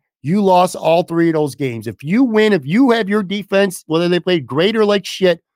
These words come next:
make one freaking stop on the last series once out of those games, or one stop, end of the series, you could be nine and three right now. Worst case,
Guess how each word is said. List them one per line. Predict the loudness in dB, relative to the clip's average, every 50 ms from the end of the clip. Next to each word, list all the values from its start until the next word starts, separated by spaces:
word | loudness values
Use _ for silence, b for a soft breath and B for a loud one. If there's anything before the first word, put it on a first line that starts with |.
| _ _ _ _ -6
make | -6 -4
one | -4 -6 -4 -2 0 2 2 2 0 -2 -4 -8 _ _ _ _ _ _ -2
freaking | -2 0 0 0 -4 -4
stop | -4 -2 0 2 2 0 0 -2 -2
on | -2 -2 -2
the | -4
last | -4 0 0 0 0 -2 -4 -2
series | 0 2 2 2 0 -2 -4 -8 _ _ _ _ _ _ _ _
once | -10 -4 2 4 4 4 4 2 -2 -6 -14 -16 _ _ _ _ _ _ -6
out | -2 0 0
of | 2 2
those | 2 2 0 0 0
games, | 0 0 0 0 -4 -6 -10 -14 -14 -12 -8
or | -6 -6 -6 -6
one | -4 -2 0 0 0 -2
stop, | -2 0 0 2 2 2 0 -2 _ _ _ _ _ _ _ _ -2
end | -2 0 0
of | 0
the | -4
series, | -4 -2 2 2 2 2 0 -4
you | -8
could | -8 -6 -2
be | -2 0 0 -2 -4 -6 _ _ _ _ _ _ _ _ _ _ _ _ _ _ _ _ _ _
nine | -4 -2 0 2 2 0
and | 0 0
three | 0 0 0 2
right | 0 0 0 -2
now. | -4 -6 -8 -10 -16 _ _ _ _ _ _ _ _ _ _ -10
Worst | -8 -8 -4 -2 0 0 2 0 0 -4 -4 -2
case, | 0 0 0 0 -2 -4 -8 -14 -20